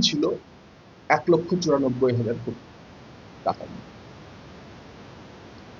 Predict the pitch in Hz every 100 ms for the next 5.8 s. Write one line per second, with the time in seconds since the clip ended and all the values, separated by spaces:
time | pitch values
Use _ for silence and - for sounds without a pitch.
0 | - - - - - 190 233 170 208 165
1 | 120 139 190 175 147 165 165 143 - 160
2 | 180 170 92 - - 156 143 120 - 143
3 | 143 104 - - 120 98 - - - -
4 | - - - - - - - - - -
5 | - - 123 170 180 147 117 139